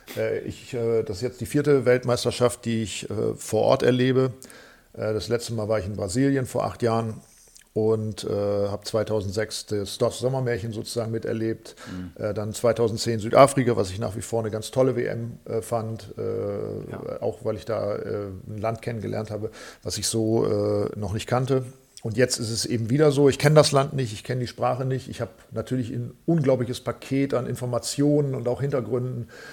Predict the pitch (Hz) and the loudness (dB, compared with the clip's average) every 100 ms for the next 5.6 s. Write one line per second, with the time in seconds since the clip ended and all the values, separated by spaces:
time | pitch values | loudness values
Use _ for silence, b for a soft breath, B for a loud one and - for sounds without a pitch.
0 | B - 113 113 113 101 117 113 - 123 | B -6 -2 -2 -4 -2 0 0 0 -2
1 | 123 - - - - - - 131 131 123 | -2 -4 -10 -12 -12 -4 0 4 6 8
2 | 120 - 123 120 - 131 139 120 123 120 | 6 2 0 0 0 0 0 -2 0 2
3 | 123 120 - 127 123 123 113 113 120 120 | 6 6 6 6 6 6 4 4 2 0
4 | 117 117 - 107 117 117 123 117 110 113 | 0 0 -2 0 0 0 -2 -2 -2 -4
5 | - 120 - 110 110 107 | -4 -6 -4 -2 -2 -2